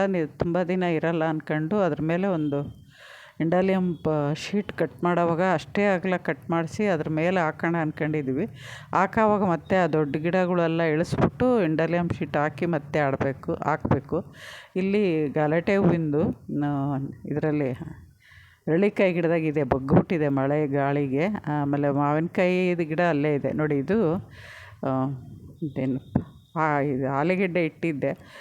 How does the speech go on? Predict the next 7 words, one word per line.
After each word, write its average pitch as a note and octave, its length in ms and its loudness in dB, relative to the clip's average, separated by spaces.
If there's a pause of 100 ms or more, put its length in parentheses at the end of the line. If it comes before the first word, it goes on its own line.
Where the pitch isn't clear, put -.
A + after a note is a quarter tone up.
(280)
ಅದು E3 180 2
ಚಿಗುರ್ತಿತ್ತೋ G#3+ 1000 0
ಏನೋ, F3 440 2
ಅದು E3 300 2
ಕೆಲಸದವ್ರು G3+ 640 2
ತರೋವಾಗ F#3 500 2
ಅದೊಂದು E3+ 340 2